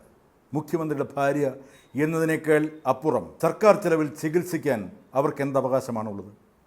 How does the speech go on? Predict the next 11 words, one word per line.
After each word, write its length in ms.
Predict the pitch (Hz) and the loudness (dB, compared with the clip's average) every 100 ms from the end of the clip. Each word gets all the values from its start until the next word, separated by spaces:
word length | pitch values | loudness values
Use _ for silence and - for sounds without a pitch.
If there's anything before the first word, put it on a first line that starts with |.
| _ | _
അവരിന്നും 320 | 151 190 196 190 | 2 2 2 0
പെൻഷൻ 300 | 190 202 208 | -2 0 -2
മേടിക്കുന്ന 300 | 180 175 180 170 | 0 0 -2 -2
ഒരു 80 | 156 143 | -2 -4
റിട്ടയേർഡ് 360 | - 190 165 | -2 0 0
ഉദ്യോഗസ്ഥയാണെന്നാണ് 760 | 147 175 170 175 147 139 120 110 101 - _ _ _ - | 0 0 0 -2 -4 -4 -6 -6 -10 -20 _ _ _ -14
എൻ്റെ 200 | 104 101 | -6 -4
അറിവ്. 200 | 98 90 - _ _ _ _ _ _ - | -6 -8 -14 _ _ _ _ _ _ -14
അത് 80 | 117 143 | -10 -6
ശരിയുമാണ്. 420 | 143 131 90 - - _ _ _ _ _ - | -4 -4 -6 -14 -20 _ _ _ _ _ -8
മുഖ്യമന്ത്രിക്ക് 520 | 156 - 180 156 143 | -4 0 0 0 -4